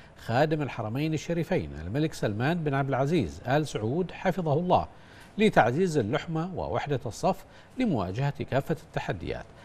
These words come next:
التي قد تهدد أمن منطقتنا أو تنال من مقدرات أمتينا العربية والإسلامية،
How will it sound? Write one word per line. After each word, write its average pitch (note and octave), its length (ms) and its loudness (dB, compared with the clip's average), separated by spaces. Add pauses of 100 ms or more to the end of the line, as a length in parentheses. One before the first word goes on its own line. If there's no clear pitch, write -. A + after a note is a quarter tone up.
(140)
التي D3 400 6
قد A#2 200 0
تهدد C3 480 0
أمن C#3 420 2
منطقتنا C#3+ 800 0
أو A#3 120 2
تنال F3+ 560 0 (280)
من F3+ 240 4
مقدرات A2 680 2
أمتينا G2 640 -2
العربية E2 560 0
والإسلامية، D3+ 720 0